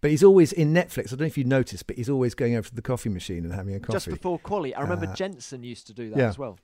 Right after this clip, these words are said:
Speaker 2: Quick double espresso before
Speaker 1: Well,
Speaker 2: getting
Speaker 1: di-,
Speaker 2: in the car.
Speaker 1: and didn't A-, A-,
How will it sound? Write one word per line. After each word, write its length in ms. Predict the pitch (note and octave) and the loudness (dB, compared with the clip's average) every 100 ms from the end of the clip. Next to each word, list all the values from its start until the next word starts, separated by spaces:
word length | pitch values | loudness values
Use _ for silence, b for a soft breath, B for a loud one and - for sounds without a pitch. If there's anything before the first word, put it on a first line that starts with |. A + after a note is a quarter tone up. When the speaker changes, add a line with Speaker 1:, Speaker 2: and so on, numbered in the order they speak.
| _ - | _ -12
Speaker 2:
Quick 200 | E3+ - | -10 -6
double 220 | D#3 D3 | -6 -6
espresso 460 | C#3 - C3+ C3 A#2 | -8 -10 -10 -10 -10
before 240 | A#2 C3 | -6 0
Speaker 1:
Well, 80 | - | 0
Speaker 2:
getting 160 | A#2+ | 0
Speaker 1:
di-, 60 | B2 | -8
Speaker 2:
in 60 | B2 | -10
the 80 | |
car. 220 | A#2+ B2+ G2 - | -14 -14 -10 -2
Speaker 1:
and 140 | E3 | 0
didn't 260 | F#3 F#3 - | 2 0 -2
A-, 160 | D3+ D#3+ | -6 -8
A-, 80 | - | -10